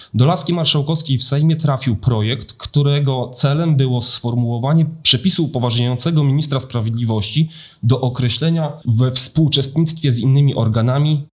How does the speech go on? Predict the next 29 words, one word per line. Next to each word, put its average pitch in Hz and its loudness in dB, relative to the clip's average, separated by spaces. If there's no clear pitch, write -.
zasad 170 -2
postępowania 131 0
z, 123 0
ze 123 6
znakami 143 2
pieniężnymi, 123 0
które 113 -2
są 98 -2
sfałszowane 143 0
albo 127 -2
podejrzane 107 0
o 95 -2
sfałszowanie. 90 -4
Projekt 185 -2
był 151 0
następstwem 139 -2
petycji. 156 -2
Osoba, 131 2
która 120 -2
wystąpiła 110 -2
z - -8
petycją 120 -2
do 202 0
Sejmu, 147 2
do 104 0
Senatu, 135 0
zwróciła 175 0
uwagę, 120 0
że 113 -2